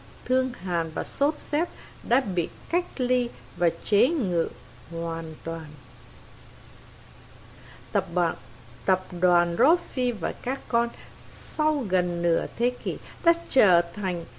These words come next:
con vật cách xù đa quốc gia bao trùm cả thế giới. Samuel và con ngựa tàn tạ của ông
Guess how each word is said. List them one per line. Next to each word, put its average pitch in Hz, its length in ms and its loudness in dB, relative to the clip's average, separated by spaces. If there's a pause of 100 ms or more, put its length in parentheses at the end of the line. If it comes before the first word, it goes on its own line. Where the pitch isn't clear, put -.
(220)
con 294 280 0 (120)
vật 160 140 -2 (220)
cách 330 140 -2 (100)
xù 165 540 -2 (160)
đa 220 180 -2 (140)
quốc 311 140 0 (160)
gia 220 240 -2 (360)
bao 233 500 2 (100)
trùm 170 280 0 (140)
cả 156 240 -8
thế 185 200 -2 (120)
giới. 190 240 -2 (1800)
Samuel 190 760 2
và 160 100 2
con 269 340 2
ngựa 175 140 4
tàn 170 340 0
tạ 165 240 2 (140)
của 156 160 2
ông 240 280 2